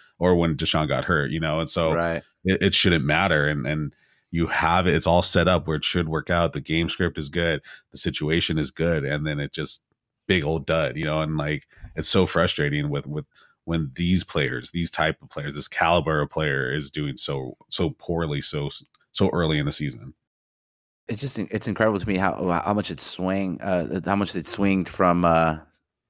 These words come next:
Speaker 2: from week one to week two, especially like you said, with, these are supposed to be safe floors, you know, not have to worry about it. I mean, I saw teams in our home league,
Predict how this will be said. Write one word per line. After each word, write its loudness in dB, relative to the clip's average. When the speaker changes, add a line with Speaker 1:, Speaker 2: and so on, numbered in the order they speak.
Speaker 2:
from -6
week 0
one 2
to 0
week -2
two, 2
especially 2
like 2
you -4
said, 0
with, 0
these 4
are 2
supposed -2
to -4
be 0
safe 2
floors, 6
you -2
know, 0
not 2
have -2
to 0
worry 4
about 6
it. 6
I 4
mean, 2
I 4
saw 4
teams -4
in -2
our 6
home 2
league, 0